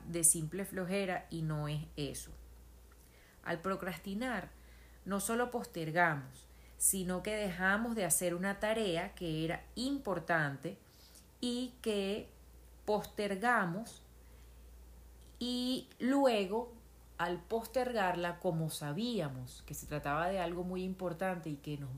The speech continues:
va a limitar o nos va a retrasar el trabajo final o el resultado final que nosotros esperamos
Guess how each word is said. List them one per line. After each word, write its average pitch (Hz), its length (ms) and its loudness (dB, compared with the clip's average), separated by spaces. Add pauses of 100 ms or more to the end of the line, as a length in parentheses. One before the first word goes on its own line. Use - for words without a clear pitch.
va 151 340 0 (440)
a 170 120 2
limitar 165 720 2
o 156 80 0
nos 147 200 -4
va 147 100 0
a - 20 -2
retrasar 165 840 -2
el 147 200 -4
trabajo 143 640 2
final 160 520 -2
o 143 40 0
el 143 100 -2
resultado 139 540 -4
final 165 440 -2
que 151 100 -4
nosotros 143 380 -6
esperamos 156 460 -2